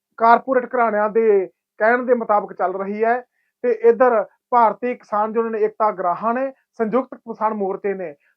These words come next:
ਸਾਂਝੇ ਫੈਸਲੇ ਮੁਤਾਬਕ ਅਸੀਂ ਅੱਜ ਅਰਥੀ ਫੂਕ ਮੁਜ਼ਾਹਰੇ ਕੀਤੇ ਨੇ ਪੂਰੇ ਪੰਜਾਬ ਦੇ ਵਿੱਚ। ਅਸੀਂ ਵੀ ਅੱਜ ਨਗਰ, ਅ, ਚੱਕਰੋਈਵਾਲਾ ਵਿੱਚ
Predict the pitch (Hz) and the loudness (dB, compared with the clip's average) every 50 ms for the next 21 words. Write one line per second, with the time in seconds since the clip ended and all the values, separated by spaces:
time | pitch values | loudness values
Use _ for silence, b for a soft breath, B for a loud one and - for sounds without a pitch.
0 | _ _ _ - 233 262 269 247 302 285 - - 220 220 220 208 214 226 220 226 | _ _ _ 0 2 2 2 0 -2 -4 -2 -2 -2 -2 -2 -4 -4 -4 -2 -2
1 | 226 226 214 202 202 202 - 180 185 190 208 208 226 226 233 233 - _ _ _ | -2 -2 -4 -8 -8 -4 -2 0 0 0 -2 -2 -4 -4 -4 -4 -6 _ _ _
2 | _ - 208 202 - 240 233 240 214 208 208 180 226 226 226 220 214 b b b | _ -8 -8 -6 -6 -4 0 2 2 2 2 0 -2 0 0 -2 -4 b b b
3 | b 226 233 233 - - 254 254 247 - - 220 220 220 214 - 226 220 214 202 | b 0 0 0 -2 -6 -6 -6 -6 -6 -8 -8 -8 -6 -4 -2 0 0 0 -2
4 | 196 196 180 202 208 233 254 247 175 180 196 196 - 208 208 214 220 240 240 - | -4 -2 2 2 4 6 6 4 2 0 -10 -10 -8 -8 -8 -8 -8 -10 -12 -14
5 | _ _ _ _ - 214 208 214 226 220 220 214 208 202 175 190 170 175 185 185 | _ _ _ _ -10 0 2 2 2 2 0 -4 -6 -4 -2 -2 0 0 0 -2
6 | 208 208 208 208 202 - 226 214 - b b b b 233 208 - 254 202 233 220 | -2 -4 -4 -4 -6 -6 -8 -8 -10 b b b b -6 -4 -4 -4 0 2 0
7 | 208 208 208 202 196 175 202 214 214 214 202 196 _ _ _ - 202 202 202 202 | 0 0 -4 -8 -8 -6 -4 -4 -2 -2 -4 -6 _ _ _ -6 -4 -4 -2 -2
8 | 214 202 202 202 208 208 226 220 226 220 220 214 214 214 - 226 220 | -2 -4 -2 -2 -4 -2 -2 0 0 0 -2 -2 -6 -6 -6 -8 -8